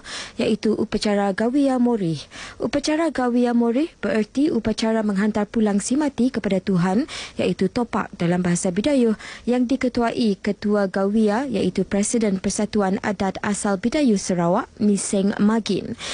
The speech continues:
Ia dimulakan dengan penyediaan makanan-makanan tradisi kepada Pinana yang merupakan semangat yang dipercayai datang untuk makan hidangan tersebut. Seterusnya, satu lagi hidangan akan disediakan,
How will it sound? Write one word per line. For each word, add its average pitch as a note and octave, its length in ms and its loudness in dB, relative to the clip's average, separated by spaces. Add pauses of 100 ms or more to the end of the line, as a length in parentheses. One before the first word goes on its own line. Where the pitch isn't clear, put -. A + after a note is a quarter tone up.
(240)
Ia C4+ 160 2
dimulakan C#4+ 640 2
dengan A3+ 240 2
penyediaan A3 560 2
makanan-makanan G3+ 800 2
tradisi G#3+ 640 0
kepada F#3+ 400 0
Pinana G3+ 480 2 (320)
yang G3+ 160 2
merupakan G#3 560 0
semangat F#3+ 480 0 (140)
yang G3 160 2
dipercayai G#3 720 0
datang G#3+ 480 0
untuk G3+ 240 0
makan G3 320 0
hidangan G3 400 0
tersebut. A#3+ 480 0 (400)
Seterusnya, A3 640 0
satu G#3 320 0
lagi F#3 240 2
hidangan G3+ 480 0
akan G3 320 0
disediakan, A#3+ 720 0